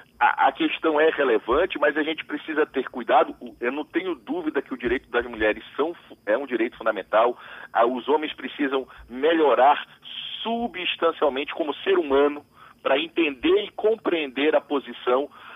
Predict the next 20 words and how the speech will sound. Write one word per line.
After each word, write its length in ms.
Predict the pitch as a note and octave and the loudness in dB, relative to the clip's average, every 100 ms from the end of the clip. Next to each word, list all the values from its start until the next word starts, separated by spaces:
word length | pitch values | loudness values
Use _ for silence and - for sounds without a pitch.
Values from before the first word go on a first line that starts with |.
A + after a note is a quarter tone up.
| - - | -12 0
É, 280 | B2 C3 - | 2 2 0
a 80 | D#3+ | -4
questão 340 | D#3+ D3 F#3 | -2 -2 -2
de 140 | D#3+ C3 | -4 -4
gênero, 460 | D3 D3 C#3+ C#3+ | -2 2 2 4
ela 180 | C#3+ D3 | 4 4
tem 300 | - F3 A3+ | 0 -4 -4
que 160 | - F3 - | -10 -12 -2
ser 180 | D3+ D3+ | -2 -2
pontuada 720 | D#3+ D3+ C3+ B2+ B2 C3 - - | -6 -2 4 4 4 0 -4 -12
em 160 | D3 E3+ - | -10 -10 0
toda 480 | F#3+ A3+ A3 F3 C#3+ | 4 4 4 2 2
a 60 | |
nossa 280 | C3+ C3+ - | 2 2 0
sociedade, 600 | - B2+ - A2 A#2 B2+ A#2+ | -8 -6 -2 2 4 2 0
não 220 | F3 G#3+ | 0 0
apenas 420 | - F3+ G3 F3 | 0 -2 -2 -4
no 80 | C#3+ | -6
processo 460 | - B2 A#2 A2+ | -6 -4 -2 -2
penal, 440 | - G2 G2 G#2 | -2 0 2 0